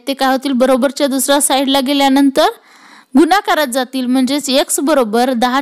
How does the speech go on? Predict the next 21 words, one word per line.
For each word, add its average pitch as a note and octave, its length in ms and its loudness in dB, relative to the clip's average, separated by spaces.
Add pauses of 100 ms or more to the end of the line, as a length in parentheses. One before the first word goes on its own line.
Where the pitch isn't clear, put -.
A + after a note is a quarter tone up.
(120)
छेद E4+ 140 -2
शंभर C#4 480 2
गुणिले A#3+ 440 0 (640)
एक B3+ 220 0
हजार A3 240 0
दोनशे. A3 540 -2 (460)
तर B3+ 120 2
आता B3 220 0
इथं C4 320 0
कॅल्क्युलेशन C#4+ 600 0
केल्यानंतर C#4+ 680 0
एक्स C4 300 0
बरोबर D4+ 420 2
आपल्याला D4 400 0
एकशे D4 300 -2
वीस B3+ 240 0
रुपये A3+ 240 -6
मिळतील, G#3+ 360 -4
म्हणजे A#3+ 280 2
एकूण C4 200 -4
सूट D#4 360 2